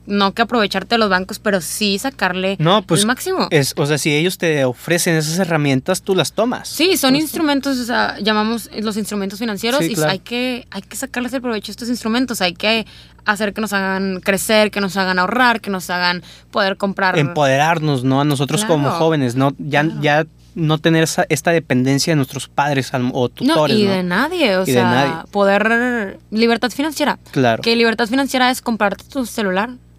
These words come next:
Speaker 1: a parcialidades, meses sin intereses, lo que tú quieras, pero completarlo y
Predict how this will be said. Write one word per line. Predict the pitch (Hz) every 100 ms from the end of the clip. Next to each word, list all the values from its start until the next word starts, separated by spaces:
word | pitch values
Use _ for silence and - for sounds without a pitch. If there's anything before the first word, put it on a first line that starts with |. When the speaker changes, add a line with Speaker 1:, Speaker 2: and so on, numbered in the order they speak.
| -
Speaker 1:
a | 202
parcialidades, | 196 202 196 185 226 262 262 269
meses | 233 214 208
sin | 214
intereses, | 196 233 247 254
lo | 240
que | 208
tú | 190
quieras, | 247 190 175 -
pero | 196 190
completarlo | 196 185 190 202 208 240
y | 262 208 180 170